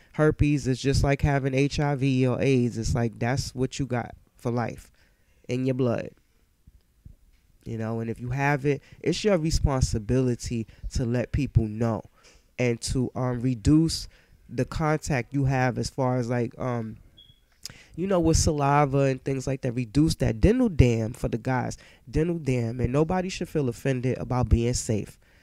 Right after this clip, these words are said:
Dental dam is good, you know, and you wanna do it, use the dental dam. It's okay. Some people like to use, um, saran wrap or whatever, but, you know, dental dam, i-, if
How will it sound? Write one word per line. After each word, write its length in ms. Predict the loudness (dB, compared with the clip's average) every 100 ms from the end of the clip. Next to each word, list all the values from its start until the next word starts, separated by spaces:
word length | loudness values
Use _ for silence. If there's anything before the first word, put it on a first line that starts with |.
| -20 -20 _ 4
Dental 360 | 4 4 0
dam 420 | 2 2 4 0 0
is 160 | -2 -2
good, 460 | 2 4 4 2 -2
you 100 | -2
know, 220 | 0 0
and 280 | 0 -2 -4
you 140 | -4
wanna 260 | -2 -2 -2
do 240 | 0 2 2
it, 140 | 0 -6 -20 -4
use 240 | 6 6
the 120 | 6 4
dental 320 | 4 2 2
dam. 340 | 0 0 -2
It's 120 | 0
okay. 300 | 0 2 0
Some 200 | 0 4
people 300 | 8 8 6
like 200 | 4 4
to 120 | 2 -2
use, 360 | 2 2 0
um, 360 | 0 0 0 -2 -10 -20 -12
saran 600 | -2 2 4 4 2 0 -2
wrap 300 | -2 -4 -8 -20 _ _ -4
or 160 | 6 10
whatever, 420 | 10 6 0 -2
but, 260 | -2 -2
you 80 | -2
know, 140 | -2 -2
dental 300 | 0 0 2
dam, 480 | 4 4 2 -2 -8
i-, 320 | -10 -10 -10 -4
if 220 | -6